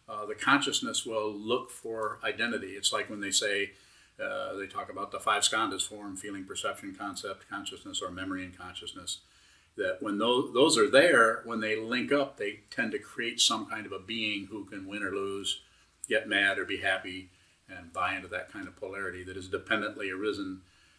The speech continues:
and is dependent on, uh, uh, um, dependent origin is dependent on causes and conditions that are unsearchable. You can't find the, the first cause for anything. Everything is multiple. And so this is why if you can see that there is no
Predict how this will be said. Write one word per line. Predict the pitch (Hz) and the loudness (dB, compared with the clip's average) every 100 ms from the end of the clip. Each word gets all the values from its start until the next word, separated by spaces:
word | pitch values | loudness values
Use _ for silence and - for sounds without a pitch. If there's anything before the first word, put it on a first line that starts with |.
| - | -4
and | 104 98 98 | -2 -2 -4
is | 104 95 | -4 -4
dependent | 101 - 117 113 104 | -4 0 2 2 2
on, | 104 101 98 | 0 -2 -4
uh, | 98 98 95 - - - _ | -4 -4 -6 -14 -20 -20 _
uh, | 104 101 110 104 | -4 -2 -4 -4
um, | 101 98 98 98 - - | -6 -6 -8 -16 -20 -16
dependent | - 110 113 | -2 0 2
origin | 110 107 117 | 0 0 -2
is | - | -4
dependent | - 101 110 107 | -4 -4 -2 0
on | 104 101 | 0 -4
causes | - 113 120 113 104 | 4 6 6 4 0
and | 104 - | -4 -6
conditions | 98 113 - 98 | -4 -2 -2 -2
that | 98 | -2
are | 104 95 | -2 2
unsearchable. | 113 120 123 - 131 139 87 87 | 4 4 4 2 2 -2 -6 -10
You | |
can't | 95 107 - | -6 -6 -4
find | - 113 127 107 92 | 2 4 4 0 -4
the, | 95 92 - - - _ - | -4 -6 -10 -20 -20 _ -4
the | 92 | -4
first | - 117 104 - | 0 2 2 2
cause | 113 104 104 | 2 4 2
for | - 98 | -2 -6
anything. | 113 113 104 - 107 98 | -6 -8 -12 -14 -14 -14
Everything | 95 95 98 | -14 -12 -10
is | 98 90 | -10 -8
multiple. | 101 120 - - - _ _ _ _ _ _ _ - - _ _ _ | -6 -6 -6 -14 -16 _ _ _ _ _ _ _ -20 -20 _ _ _
And | 113 - | -4 2
so | 110 101 98 | 2 2 -2
this | 101 101 | -2 -2
is | 98 | -2
why | 107 104 101 | 0 2 2
if | 101 104 | 0 -4
you | 104 | -10
can | 104 95 | 0 4
see | - 113 | 4 4
that | 104 101 | 0 0
there | 98 | 2
is | 139 147 | 4 4
no | 139 101 | 4 2